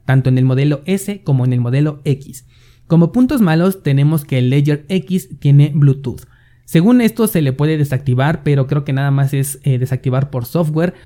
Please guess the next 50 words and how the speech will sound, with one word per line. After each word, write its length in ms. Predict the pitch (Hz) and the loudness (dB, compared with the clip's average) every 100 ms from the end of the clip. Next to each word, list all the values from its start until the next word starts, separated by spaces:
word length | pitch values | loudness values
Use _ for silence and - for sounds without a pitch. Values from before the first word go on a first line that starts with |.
| - - | -20 -10
por 140 | - 147 | 0 2
lo 120 | 151 | 2
que 100 | 156 | 0
para 240 | 143 156 | 0 0
mí 200 | 165 196 196 | 2 0 0
esto 220 | 180 180 | -2 0
es 120 | 175 | 0
un 140 | 175 147 | 0 0
punto 380 | 160 156 170 | -2 0 0
de 180 | 151 131 | 0 0
inseguridad 800 | 127 143 139 127 127 127 131 170 | 4 4 4 2 0 2 2 0
que 120 | - 156 | 0 -2
a 40 | |
lo 100 | 123 | -2
mejor 280 | 127 143 143 | -2 -4 -2
para 180 | 143 123 | -2 0
muchos 320 | 131 139 127 | -2 -2 -4
no 80 | 131 | -2
es 140 | 131 | -2
importante, 720 | 127 113 131 160 170 113 - - - - | -4 -4 -4 -4 -2 -4 -6 -18 -20 -2
pero 220 | 175 190 | 2 4
yo 180 | 160 160 | 4 2
sí 140 | 156 | 2
lo 120 | 151 | 0
considero. 520 | 143 127 123 120 113 - | 2 2 2 -2 -6 -6
Ahora, 300 | 135 135 123 | 0 0 0
esto 220 | 160 165 | -4 -2
puede 180 | 170 196 | 0 2
ser 140 | 180 180 | 2 2
un 100 | 156 | 2
poco 200 | 160 165 | 0 -2
exagerado 560 | 151 143 151 147 147 | -2 -2 0 0 0
en 80 | 151 | 0
ciertos 360 | 143 131 147 139 | 0 -2 -4 -4
casos, 360 | 196 185 120 - | -6 -4 -6 0
ya 180 | 139 139 | 0 0
que 160 | 156 | -2
el 120 | 156 135 | 2 2
alcance 480 | 127 147 147 147 | 0 -2 -2 0
del 160 | 131 123 | 0 0
Bluetooth 400 | 139 139 156 180 - _ - | 0 0 -2 -4 -6 _ -4
es 140 | 196 | -4
por 180 | 196 185 | 0 2
lo 100 | 143 | 4
mucho 320 | 139 143 156 | 6 4 2
de 120 | 139 | 0
diez 260 | 123 135 143 | 0 2 4
metros 380 | 135 139 151 143 | 4 2 -2 -2
con 160 | 131 | -2
obstáculos, 640 | 113 - 139 139 143 147 | -2 -6 -6 -2 0 -2